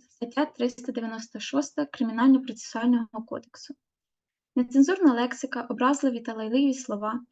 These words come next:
чи символи, зокрема для надання особистих характеристик учасниками справи,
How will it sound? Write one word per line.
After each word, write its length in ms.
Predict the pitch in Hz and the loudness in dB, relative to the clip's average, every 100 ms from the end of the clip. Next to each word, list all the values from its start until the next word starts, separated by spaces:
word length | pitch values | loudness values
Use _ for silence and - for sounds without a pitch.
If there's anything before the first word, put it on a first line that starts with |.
| _ - | _ -18
чи 220 | - 233 | -10 -10
символи, 600 | - 240 240 233 226 - - | -6 -2 0 0 -6 -10 -10
зокрема 440 | 220 226 226 277 | -10 -4 2 2
для 200 | 277 226 | 2 -2
надання 480 | 208 208 214 247 269 | -4 -4 -2 0 0
особистих 580 | 233 - 208 277 - 240 | -4 -6 -2 -2 -2 -8
характеристик 800 | - 214 - 226 240 - 247 - | -6 -8 -8 -6 -6 -6 -12 -12
учасниками 640 | 220 233 247 240 - 208 | -10 -8 -4 -4 -4 -6
справи, 520 | 208 - - 220 233 | -8 -8 -4 -4 -6